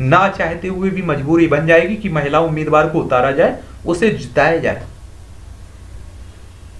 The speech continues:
तो आरक्षण से ये होता है। राजनीतिक दलों में महिला कोटा, गिल फार्मूला भारतीय निर्वाचन आयोग की उस प्रस्ताव को लागू किए जाने की आवश्यकता है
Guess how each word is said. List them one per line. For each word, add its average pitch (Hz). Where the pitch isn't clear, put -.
तो 165
आरक्षण 170
से 214
ये 156
होता 107
है। 98
राजनीतिक 165
दलों 214
में 226
महिला 180
कोटा, 113
गिल 185
फार्मूला 196
भारतीय 160
निर्वाचन 147
आयोग 170
की 175
उस 135
प्रस्ताव 151
को 160
लागू 143
किए 160
जाने 160
की 160
आवश्यकता 160
है 220